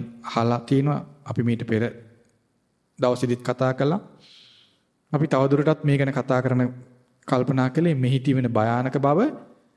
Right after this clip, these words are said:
නොවැටහීම නිසාමයි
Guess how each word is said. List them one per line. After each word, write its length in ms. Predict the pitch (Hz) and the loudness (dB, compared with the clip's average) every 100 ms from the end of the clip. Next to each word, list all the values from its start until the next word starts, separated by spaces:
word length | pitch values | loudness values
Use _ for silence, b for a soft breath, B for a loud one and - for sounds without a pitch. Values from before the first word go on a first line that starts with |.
| _ _ _ _ _ _ _ _ _ _ | _ _ _ _ _ _ _ _ _ _
නොවැටහීම 680 | 139 139 156 170 190 196 185 | -2 2 2 2 4 4 4
නිසාමයි 680 | 143 135 160 147 147 190 | 2 0 0 2 2 2